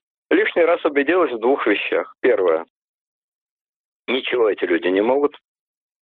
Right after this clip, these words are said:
а с ними можно всё. Кошки мы, мышки они. Второе. Можно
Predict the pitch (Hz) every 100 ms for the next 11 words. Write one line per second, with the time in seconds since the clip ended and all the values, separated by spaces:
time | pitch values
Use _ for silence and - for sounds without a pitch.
0 | _ _ _ _ _ - 110 131 131 107
1 | 90 82 95 85 - 143 147 _ _ _
2 | _ _ _ _ _ _ _ _ _ -
3 | 151 135 - 98 123 180 170 - 113 143
4 | - 92 82 82 _ _ _ _ _ _
5 | _ _ _ _ _ _ _ _ _ _
6 | _ _ _ _ _ _ _ _ _ _
7 | _ _ _ _ _ - 180 151 117 104
8 | - _ _ _ _ _ _ _ _ _
9 | _ _ _ _ _ _ _ _ _ _
10 | _ _ _ _ _ _ _ _ _ _
11 | _ _ _ _ _ _ _ 127 156 -
12 | 90